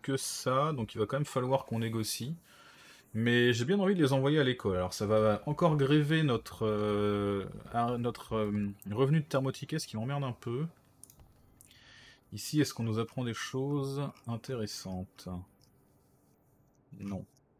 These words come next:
Toujours la, la petite... Euh, j'ai marqué tout comme lu, c'est déjà fait. On a toujours la petite, euh, lumière là, mais bon, je suis toujours sur la version... Euh,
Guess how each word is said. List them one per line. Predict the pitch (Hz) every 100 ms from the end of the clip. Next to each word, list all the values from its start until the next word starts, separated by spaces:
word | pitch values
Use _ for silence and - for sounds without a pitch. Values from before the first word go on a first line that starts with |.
| _ _ _ _ _ _ _ _ _ _
Toujours | 113 107
la, | 104
la | 98
petite... | 98 - - 107 - 104
Euh, | 98 98 95 95 95 92
j'ai | 92
marqué | 95 - 107
tout | -
comme | 104 95
lu, | 98 113
c'est | -
déjà | 98 95
fait. | 87 104
On | 110
a |
toujours | 101 139
la | 117
petite, | - 127 -
euh, | 117
lumière | 110 110 117 123
là, | 107
mais | 101 92
bon, | 92 90
je | -
suis |
toujours | 160 175
sur | 190
la | 151
version... | 131 131 - 156 143
Euh, | 110